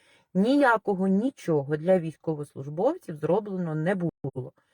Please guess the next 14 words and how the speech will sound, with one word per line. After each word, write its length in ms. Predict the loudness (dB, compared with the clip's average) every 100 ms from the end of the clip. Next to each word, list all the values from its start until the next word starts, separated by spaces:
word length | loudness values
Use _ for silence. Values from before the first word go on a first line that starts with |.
| _ _ _ _
Да, 220 | 2 4
їм 340 | 4 2 0 0
обіцяють 640 | -2 -2 2 2 2 0
безкоштовне 880 | -8 -10 -18 -20 _ 10 10 10 0
медичне, 600 | -2 -2 -4 -8 -6 -4 -2 -2 -2 -2 0
е, 80 | 0
обслуговування 1080 | 0 -8 -2 0 0 -2 -2 -6 -4 -4 -6 _ _ _
в 60 | 0
державних 720 | 2 4 6 4 2 -8 -12
закладах 520 | 0 2 2 0 0 2
або 200 | 2 2
в 80 | -2
комунальних 760 | -2 2 4 2 0 -6 _ -14
закладах. 520 | 0 2 2 -6 -8